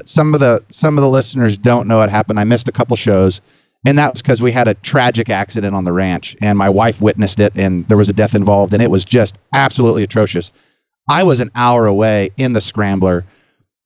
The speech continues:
and I drove that son of a bitch ninety miles an hour for an hour to get home to my wife to make sure that I was there for her.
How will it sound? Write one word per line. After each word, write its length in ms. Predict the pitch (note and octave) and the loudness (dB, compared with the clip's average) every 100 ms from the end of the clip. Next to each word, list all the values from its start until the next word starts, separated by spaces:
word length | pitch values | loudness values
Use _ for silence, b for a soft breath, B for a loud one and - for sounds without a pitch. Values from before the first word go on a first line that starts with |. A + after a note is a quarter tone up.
| _ - | _ -2
and 160 | C#3+ C3+ | 0 2
I 140 | C#3+ | 0
drove 440 | A2+ C3 C#3 B2 | 0 2 2 0
that 240 | A#2 A2+ - | 0 -2 -2
son 320 | - - A2 | -6 -6 -2
of 80 | G#2 | 0
a 120 | G#2 | 0
bitch 420 | G#2 G#2 G2+ - | 2 0 0 -4
ninety 480 | A2+ A2 A#2+ C3+ C#3 | -2 0 2 2 2
miles 360 | B2+ A#2+ B2 A2+ | 2 2 2 2
an 100 | G#2+ | 2
hour 280 | G#2+ G2+ | 2 2
for 160 | F#2 G2+ | 2 0
an 100 | F#2 - | -2 -2
hour 500 | A2 G#2+ G2+ F2+ F2+ - | 0 2 2 2 -4 -8
to 100 | G#2+ | -6
get 200 | A2+ - | -4 -4
home 280 | A#2 A2+ G2+ | 0 0 0
to 100 | G2+ | -2
my 160 | G2 | 0
wife 420 | F2 G2 G2 F2+ - | 2 2 0 -4 -6
to 100 | F#2+ | -4
make 220 | G2 F#2+ | -4 -4
sure 280 | - A2 F#2+ | -2 2 2
that 120 | F2+ | 2
I 80 | F2+ | 0
was 180 | F2 | -2
there 220 | - C#3 C3 | 0 0 0
for 180 | F2+ | -2
her. 240 | D#2+ D#2 | 0 -2